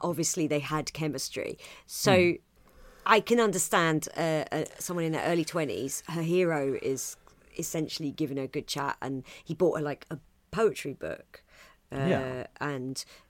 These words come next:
Speaker 1: she considered it, like, the most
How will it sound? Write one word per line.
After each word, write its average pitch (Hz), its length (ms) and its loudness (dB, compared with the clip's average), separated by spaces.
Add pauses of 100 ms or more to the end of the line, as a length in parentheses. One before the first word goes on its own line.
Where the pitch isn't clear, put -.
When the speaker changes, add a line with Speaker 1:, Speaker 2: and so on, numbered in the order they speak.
(300)
Speaker 1:
she 156 480 -2
considered 151 520 -2
it, - 120 -4
like, 127 440 -8
the 165 80 -2
most 151 720 -4